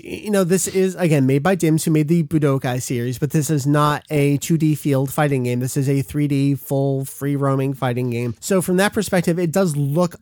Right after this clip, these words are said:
a lot like the Sparking, the Budokai Tenkaichi, the Raging Blast games by Spike. It does look a lot like those. And as I was talking about with the network test, it feels like a fusion between the two types of styles. You're definitely flying around like a Spike game,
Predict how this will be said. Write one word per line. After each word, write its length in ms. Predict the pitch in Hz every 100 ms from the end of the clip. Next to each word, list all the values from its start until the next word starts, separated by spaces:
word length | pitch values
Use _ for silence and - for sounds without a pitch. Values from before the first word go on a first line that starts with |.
| -
a 80 | 147
lot 380 | 131 147 151 -
like 520 | 143 147 135 123 -
the 500 | 147 139 131 127 123
Sparking, 840 | - - 160 156 147 139 120 123 123 127
the 320 | 117 117 117
Budokai 420 | - 123 123 117 110
Tenkaichi, 600 | 120 107 110 117 117 110
the 180 | 120
Raging 340 | 127 147 139 131
Blast 340 | 139 143 -
games 300 | 131 120 123
by 120 | 113
Spike. 300 | 120 - 131
It 80 | 147
does 220 | 180 180
look 160 | 170 196
a 60 | 165
lot 440 | 143 143 156 -
like 440 | 139 120 185 - -
those. 500 | 127 104 101 104 -
And 160 | 151 160
as 160 | 156
I 100 | 175
was 100 | 170
talking 260 | - 165 175
about 100 | 156
with 100 | 147
the 60 | 156
network 360 | 147 151 151 -
test, 320 | 131 117 -
it 180 | 165 165
feels 560 | - 190 185 202 196
like 320 | 165 135 147 151
a 140 | 156
fusion 380 | 147 135 120 139
between 280 | 135 147 135
the 100 | 135
two 220 | 139 131
types 380 | - 101 117 -
of 100 | 123
styles. 580 | - 110 151 80 117
You're 180 | 120 120
definitely 340 | 113 135 156 143
flying 380 | - 139 139
around 240 | 139 127 131
like 300 | 123 127 147
a 40 |
Spike 340 | 131 - 131 -
game, 300 | 120 113